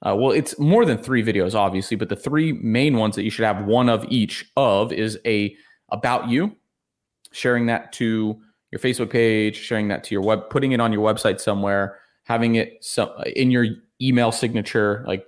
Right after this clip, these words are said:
different things so people understand if they wanna learn more about you, they have that opportunity to without you having to spew that onto them. Uh, second is, um, uh, unique selling proposition. What makes you stand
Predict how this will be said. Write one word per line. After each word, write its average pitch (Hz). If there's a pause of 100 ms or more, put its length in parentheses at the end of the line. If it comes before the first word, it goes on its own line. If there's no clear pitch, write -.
different 117
things 110
so 101
people 110
understand 104
if 98
they 101
wanna 98
learn 95
more 98
about 95
you, 123
they 107
have 95
that -
opportunity 147
to 165 (380)
without 123
you 117
having 104
to 98
spew -
that 92
onto 104
them. 208 (420)
Uh, 90
second 123 (760)
is, 107 (100)
um, 90 (380)
uh, -
unique 123
selling 113
proposition. 110
What 104
makes 110
you 107
stand 98